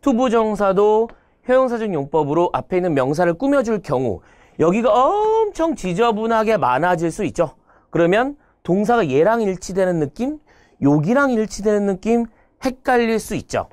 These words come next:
그렇기 때문에 주어를 잘 찾아보셔야 됩니다.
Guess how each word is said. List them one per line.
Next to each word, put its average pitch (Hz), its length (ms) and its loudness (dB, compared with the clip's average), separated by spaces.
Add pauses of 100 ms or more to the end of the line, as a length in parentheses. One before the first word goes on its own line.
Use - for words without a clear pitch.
(340)
그렇기 175 240 2
때문에 175 420 0
주어를 165 560 0 (320)
잘 175 300 0
찾아보셔야 143 640 -2
됩니다. - 360 -18